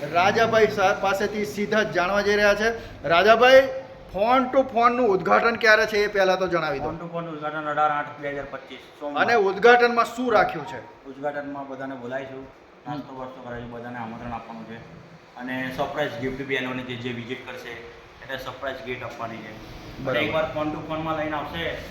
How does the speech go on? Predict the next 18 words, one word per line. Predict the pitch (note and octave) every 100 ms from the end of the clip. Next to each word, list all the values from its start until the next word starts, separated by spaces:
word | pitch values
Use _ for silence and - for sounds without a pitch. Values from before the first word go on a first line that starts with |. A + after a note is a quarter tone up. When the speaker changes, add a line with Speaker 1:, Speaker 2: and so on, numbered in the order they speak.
| -
Speaker 2:
તો | D#3+
બી-, | D3 D3 - -
એક | F3+ F#3
કસ્ટમર | D#3+ F3+ E3 D#3+
લઈને | D#3+ D#3+
આવશે | D#3 D#3+
તો | E3
બીજા | D3+ D3
ચાર | D3 D#3+ E3+
કસ્ટમરને | D3+ D#3 D3 D3
Phone | D3 C#3 C#3+
to | C3+ C#3
Phone-માં | B2+ A#2+
લઈને | A#2
આવશે. | A2+ A2+
અહીં | A2+ - - C#3
ગાડી | C#3+ C#3+
એવો | C#3 C#3 C#3